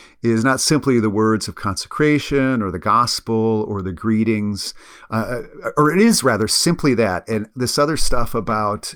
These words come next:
you know, buying scrip after Mass or, uh, remember the pancake supper or, uh, introduce, even introducing the Mass of the day, you know, in the gospel reading today, we hear about Jesus challenging us to X, Y, and Z.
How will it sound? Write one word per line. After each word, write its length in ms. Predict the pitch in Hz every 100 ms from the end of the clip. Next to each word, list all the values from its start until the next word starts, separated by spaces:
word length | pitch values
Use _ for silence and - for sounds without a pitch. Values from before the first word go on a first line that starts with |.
| -
you 100 | 101
know, 260 | 101 95
buying 340 | 90 98 104 101
scrip 480 | - - 110 110 -
after 420 | 107 104 - 98
Mass 720 | 98 98 98 101 98 - -
or, 440 | 90 87 85 82 80 - - _ -
uh, 180 | 95 95
remember 340 | 98 101 107 107
the 80 | -
pancake 580 | - - 101 - 95
supper 680 | - - 101 - 104 98 90 - - - -
or, 720 | 104 101 98 98 95 92 92 90
uh, 180 | 90 92
introduce, 520 | 139 - 117 123 -
even 220 | 156 165 139
introducing 520 | 131 127 117 120 104
the 80 | 98
Mass 340 | 95 101 -
of 60 | 95
the 80 |
day, 480 | 92 90 95 95 92
you 140 | 90 95
know, 120 | 92
in 60 |
the 60 | 87
gospel 340 | 113 170 -
reading 180 | 110 92
today, 300 | 87 82 113
we 120 | 98
hear 120 | 92 98
about 220 | 95 87
Jesus 360 | - 127 104 -
challenging 500 | 113 147 117 101 92
us 180 | 92 -
to 280 | 90 87 87
X, 220 | 87 -
Y, 100 | 85
and 140 | 80
Z. 260 | 80 110 104